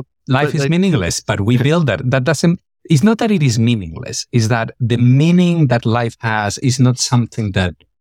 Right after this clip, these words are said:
Speaker 1: is intrinsic to life itself, or that is, uh, cast on us by any sort of, like, superior or transcendental power. Is something that we do have the power to, to,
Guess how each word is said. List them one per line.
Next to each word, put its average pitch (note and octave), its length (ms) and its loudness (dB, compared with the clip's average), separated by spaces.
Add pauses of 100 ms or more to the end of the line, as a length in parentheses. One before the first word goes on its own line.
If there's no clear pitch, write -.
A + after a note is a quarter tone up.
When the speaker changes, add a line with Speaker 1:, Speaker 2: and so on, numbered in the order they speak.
(200)
Speaker 1:
is B2+ 220 0
intrinsic B2 840 0
to - 120 -8
life F#2+ 460 -4
itself, - 560 -8
or G2 220 -4
that F#2+ 200 -2
is, G2 460 0 (480)
uh, G2 240 0
cast C3 400 -2
on F2+ 180 -4
us F2+ 300 -10
by G2 240 -4
any G#2 260 -6
sort F#2+ 260 -6
of, F#2 140 -8
like, F#2 240 -6
superior F#2+ 1000 -4
or E2+ 340 -6
transcendental F#2+ 1000 -8
power. G2+ 500 -4 (400)
Is A#2+ 160 0
something C3+ 400 -2
that G2 160 -2
we C3+ 320 -4
do A2 160 -6
have F2+ 260 -6
the F2+ 100 -12
power E2+ 520 -8
to, E2 420 -12
to, E2+ 240 -14